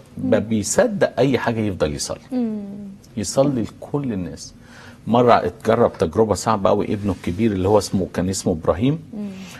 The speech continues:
Speaker 1: آه، كان، آه، خد غازات سامه وهو في الحرب.
Speaker 2: مم.
Speaker 1: وبعد كده مات يمكن قبل ما يشوف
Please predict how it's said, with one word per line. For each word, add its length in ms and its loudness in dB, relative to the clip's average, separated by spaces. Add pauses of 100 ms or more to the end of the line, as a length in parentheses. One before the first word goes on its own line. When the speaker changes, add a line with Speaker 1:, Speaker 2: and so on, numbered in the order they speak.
(180)
Speaker 1:
آه، 640 0
كان، 340 0
آه، 580 -10
خد 340 2
غازات 420 4 (140)
سامه 360 2
وهو 200 4
في 100 0
الحرب. 380 0 (380)
Speaker 2:
مم. 260 -8
Speaker 1:
وبعد 360 2
كده 280 2
مات 360 2
يمكن 260 -2
قبل 180 0
ما 140 2
يشوف 280 -4